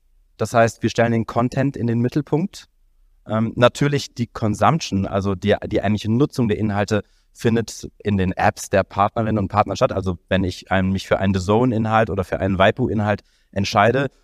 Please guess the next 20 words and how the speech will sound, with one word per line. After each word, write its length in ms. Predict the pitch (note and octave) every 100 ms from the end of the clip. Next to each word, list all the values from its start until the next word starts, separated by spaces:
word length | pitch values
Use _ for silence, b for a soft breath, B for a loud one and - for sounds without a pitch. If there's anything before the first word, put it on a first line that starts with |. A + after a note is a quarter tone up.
| _
dann 160 | F#2 G2
findet 360 | - A2 F#2+
die, 340 | G#2+ G#2 G2 F2
das, 280 | F#2+ - -
die 180 | F#2+ F#2+
Nutzung 340 | B2 - B2+
natürlich 500 | G#2+ - G#2+ G2+ -
in 200 | G#2+ G#2+
der 260 | G#2 G2 G2
jeweiligen 520 | G#2 G#2+ F#2+ F#2+ F#2+
App 180 | F#2+ - _
statt 420 | - - C#3 -
und 160 | - G2
auch 120 | -
die 120 | -
Monetarisierung, 840 | G2 G2 F2+ F2+ F#2+ B2+ F3 E3 D#3+
das 160 | G#2
ist 100 | G2+
vollkommen 340 | - F#2+ F#2+ F#2
klar. 280 | A#2+ D2